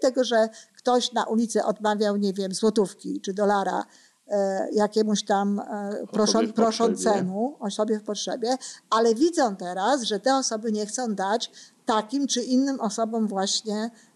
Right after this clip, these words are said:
Speaker 1: tych pieniędzy na wsparcie. To jest dokładnie to samo, tak? To tylko to jest po prostu działanie jakby,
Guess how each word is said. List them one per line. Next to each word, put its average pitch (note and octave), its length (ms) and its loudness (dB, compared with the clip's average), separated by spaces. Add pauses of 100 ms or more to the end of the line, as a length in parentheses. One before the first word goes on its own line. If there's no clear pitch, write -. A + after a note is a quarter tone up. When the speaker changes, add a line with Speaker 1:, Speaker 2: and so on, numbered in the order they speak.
Speaker 1:
tych G#3+ 140 -8
pieniędzy G#3+ 760 -4
na G#3 120 -6
wsparcie. G3 460 -10
To - 120 -4
jest C5 140 -8
dokładnie B4+ 400 0
to B4 60 0
samo, A4+ 400 -2
tak? B3 360 -4
To C#4 60 0
tylko C#4+ 260 -2
to C#4+ 80 0
jest C4+ 140 -2
po B3+ 100 -2
prostu A#3 280 -8
działanie G#3+ 440 0
jakby, G#3+ 480 -2